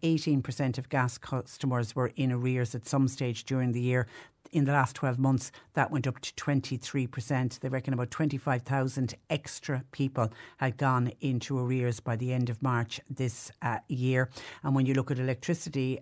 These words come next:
uh, customers up to the end of March, some two hundred thousand households are in, uh, arrears, and many of them, unfortunately, won't have it paid off by the time the next bill arrives.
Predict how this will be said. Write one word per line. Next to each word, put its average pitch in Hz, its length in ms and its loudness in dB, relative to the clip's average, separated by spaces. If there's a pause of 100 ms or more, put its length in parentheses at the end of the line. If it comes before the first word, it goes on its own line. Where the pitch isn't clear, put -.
uh, 127 140 -2
customers 131 600 -2
up 156 160 -2
to - 80 -10
the 139 140 0
end 123 160 0
of 120 40 0
March, 127 340 2 (260)
some 151 220 4
two 175 240 0
hundred 139 340 2
thousand 160 580 0 (160)
households 131 720 -2 (360)
are 131 340 2
in, 135 340 4 (160)
uh, 135 140 2 (100)
arrears, 123 600 0
and 135 160 4
many 139 200 4
of 131 40 0
them, 127 140 0
unfortunately, 131 680 -2 (280)
won't 151 380 6
have 135 260 0
it 123 120 -2
paid 135 280 0
off 127 200 4
by 131 120 -4
the 113 100 -2
time 123 240 2
the 123 80 0
next - 460 -4
bill 123 280 2 (120)
arrives. 123 480 2